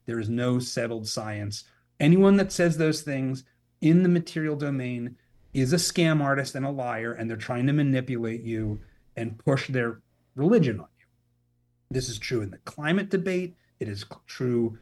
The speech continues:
It is most horrific in, in the issue of race relations, where we now have this thing where you, you can't, we, we, we can't pursue truth together. I have my truth, but my truth is because of the amount of melanin in my skin.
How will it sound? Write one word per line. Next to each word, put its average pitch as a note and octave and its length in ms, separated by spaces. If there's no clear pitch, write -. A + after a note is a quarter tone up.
It C3+ 80
is A#2 120
most E3 500
horrific A2+ 600
in, F2+ 240
in A2+ 200
the G2+ 220
issue B2 360
of F#2 80
race D3 440
relations, F#2+ 600
where G2+ 100
we G2+ 140
now B2 220
have G#2+ 200
this G2 200
thing B2+ 140
where A2+ 100
you, A#2 280
you C#3 140
can't, D3 400
we, C#3+ 220
we, D#3 160
we D3 120
can't E3 300
pursue F3 320
truth - 400
together. F#2 480
I D#3 120
have C3+ 180
my E3+ 200
truth, A#2 420
but A#2 120
my C#3+ 180
truth C3+ 300
is A2 100
because A2 320
of G#2 100
the A2+ 80
amount A2+ 200
of A2+ 60
melanin D3 340
in A#2 100
my G#2+ 160
skin. G2+ 480